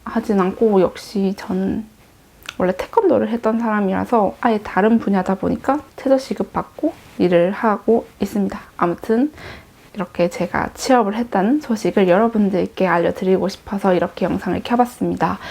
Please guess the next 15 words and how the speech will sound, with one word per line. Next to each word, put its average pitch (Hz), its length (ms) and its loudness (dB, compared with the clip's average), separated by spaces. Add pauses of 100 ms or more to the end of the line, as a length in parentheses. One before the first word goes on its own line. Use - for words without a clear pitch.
(240)
이번 240 280 4
영상이 190 540 0
너무 175 240 0
짧죠? 185 640 2 (260)
다음 233 340 2
주에는 180 520 0
꽉 311 220 0
차게 277 420 0
준비해서 180 840 0
나타나도록 190 680 -2
하겠습니다. 240 640 0 (220)
그럼 196 400 2
지금까지 226 640 0
세로였습니다. 233 880 0 (100)
감사합니다. 190 720 0